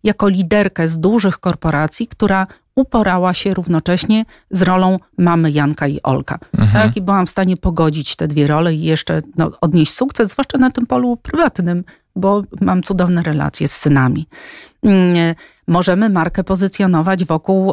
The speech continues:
Speaker 1: e, swoich wartości, możemy wokół talentów, możemy wokół jakiegoś hashtagu związanego z wiedzą ekspercką, czyli na przykład potrzebujesz kogo-, kogoś od komunikacji, zapraszam do mnie, tak? E, komunikacji strategicznej.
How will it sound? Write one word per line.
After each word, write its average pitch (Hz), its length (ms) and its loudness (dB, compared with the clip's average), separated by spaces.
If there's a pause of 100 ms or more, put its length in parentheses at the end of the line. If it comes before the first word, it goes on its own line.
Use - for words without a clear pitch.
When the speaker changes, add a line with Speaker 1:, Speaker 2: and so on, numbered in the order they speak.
Speaker 1:
e, 180 320 2
swoich 180 460 -2
wartości, 190 760 -2
możemy 180 380 2
wokół 196 300 -2
talentów, 175 560 0
możemy 175 340 0
wokół 190 300 0
jakiegoś 190 460 -2
hashtagu 190 580 -2 (240)
związanego 190 580 2
z 180 60 -4
wiedzą 202 360 0
ekspercką, - 640 -6 (140)
czyli 165 260 2
na 196 160 0
przykład - 300 -4 (120)
potrzebujesz 185 520 0
kogo-, 190 500 -4
kogoś 180 320 0
od 180 120 -6
komunikacji, 160 680 0
zapraszam 143 500 -2
do 139 140 2
mnie, 139 220 -2 (680)
tak? 190 340 -4 (320)
E, 160 240 2
komunikacji 170 680 0
strategicznej. 143 800 -4